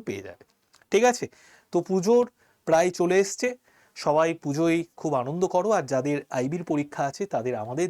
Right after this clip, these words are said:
দিক থেকে আড্ডা টোয়েন্টি ফোর সেভেনের পক্ষ থেকে অনেক অনেক শুভেচ্ছা থাকলো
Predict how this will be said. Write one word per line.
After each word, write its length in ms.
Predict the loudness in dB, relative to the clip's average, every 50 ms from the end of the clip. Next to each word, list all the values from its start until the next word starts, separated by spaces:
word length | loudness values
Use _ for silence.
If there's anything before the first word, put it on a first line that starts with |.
| -4 -6
দিক 100 | -8 -6 -6 -8
থেকে 180 | -8 -6 -6 -6 -8 -10 _ -20 _ _ -8 -6
আড্ডা 160 | -4 -2 -2 0
টোয়েন্টি 220 | 0 -2 -2 -4 -6 -6
ফোর 120 | -6 -8 -6 -6
সেভেনের 300 | -8 -6 -6 -8 -10 -8 -8
পক্ষ 160 | -8 -8 -8 -8 -8 -6
থেকে 160 | -6 -4 -4 -6 -6 _ -10 -8
অনেক 160 | -4 -4 -2 -2 -2 -4
অনেক 120 | -6 -8 -12 -12
শুভেচ্ছা 360 | -10 -10 -10 -12 -12 -12 -12 -10
থাকলো 240 | -8 -8 -6 -4 -6